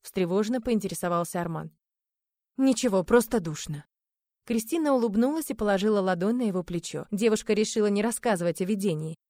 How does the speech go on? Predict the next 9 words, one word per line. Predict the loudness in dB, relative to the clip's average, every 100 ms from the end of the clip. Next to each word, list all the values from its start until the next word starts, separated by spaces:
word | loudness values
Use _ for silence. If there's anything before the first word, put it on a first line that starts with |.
| _ _ -2
Герцог | 4 4 4 0
лишь | 0
посмеётся. | 0 0 0 2 -2 -6 -16 -18 _ _ _ -6
А | -4
вот | -4
к |
совету | -2 0 2 2 0
она | -2
прислушается. | -2 -4 -4 -6 -6 -10 -10 -16